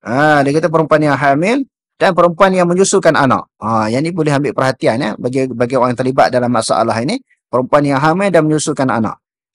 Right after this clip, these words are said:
Jika mereka berasa khawatir terhadap keselamatan diri atau anak-anak mereka, maka mereka dibolehkan berbuka puasa.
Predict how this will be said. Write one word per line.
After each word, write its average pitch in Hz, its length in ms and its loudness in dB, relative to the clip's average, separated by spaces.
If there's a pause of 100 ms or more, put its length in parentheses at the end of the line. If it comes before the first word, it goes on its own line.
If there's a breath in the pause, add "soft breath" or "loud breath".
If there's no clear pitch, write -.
Jika 175 240 2
mereka 202 320 4
berasa 180 320 4
khawatir 196 560 2
terhadap 170 400 2
keselamatan 165 560 2
diri 185 480 0 (720)
atau 160 320 4
anak-anak 165 400 2
mereka, 139 340 0 (540)
maka 214 560 2
mereka 170 400 2
dibolehkan 180 480 4
berbuka 156 400 2
puasa. 131 480 0